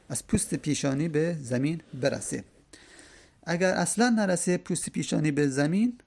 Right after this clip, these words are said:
و حائلی مانعی باشه، کفایت نمی‌کنه. اون مانعی که به او متصله، اون مانعی که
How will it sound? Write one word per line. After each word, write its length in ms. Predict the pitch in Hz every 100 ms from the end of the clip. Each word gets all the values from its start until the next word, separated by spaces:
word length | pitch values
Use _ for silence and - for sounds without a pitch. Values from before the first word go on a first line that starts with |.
| _ _ -
و 80 | 135
حائلی 580 | - - 151 214 202 151
مانعی 580 | 131 135 151 202 185
باشه، 440 | 135 131 135 175 202 - _ _ - _ _ _ _ _ - _ _ _ _ _ -
کفایت 520 | 139 143 143 160 -
نمی‌کنه. 580 | 156 139 120 127 123 117 - - - - -
اون 160 | 160
مانعی 680 | 160 160 160 160 175 226 240 -
که 280 | 202 220
به 140 | 214 160
او 120 | 190
متصله، 720 | 170 147 - 135 160 117 113 - _ _ _ - - -
اون 160 | 151
مانعی 640 | 139 127 131 139 185 214
که 360 | 196 202 214 247